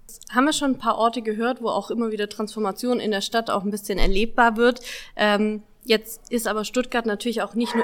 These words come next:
in Stuttgart aktiv, sondern auch außerhalb von Stuttgart, unter anderem die mipim, wo ihr natürlich auch vertreten wart, ähm,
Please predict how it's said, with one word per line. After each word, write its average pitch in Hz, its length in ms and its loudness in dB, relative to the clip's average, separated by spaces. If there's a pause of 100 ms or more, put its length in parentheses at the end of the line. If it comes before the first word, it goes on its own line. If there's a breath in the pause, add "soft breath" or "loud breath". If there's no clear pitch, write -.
in 277 140 10
Stuttgart 269 560 2
aktiv, 285 540 4
sondern 214 260 2
auch - 240 0
außerhalb 254 420 8
von 247 180 2
Stuttgart, 247 520 6
unter 233 260 4
anderem 214 320 0
die 208 120 -4
mipim, 285 600 4 (320 loud breath)
wo 220 100 10
ihr 196 180 8
natürlich 208 440 4
auch 226 260 4
vertreten 262 640 2
wart, 240 280 8 (360 loud breath)
ähm, 214 400 2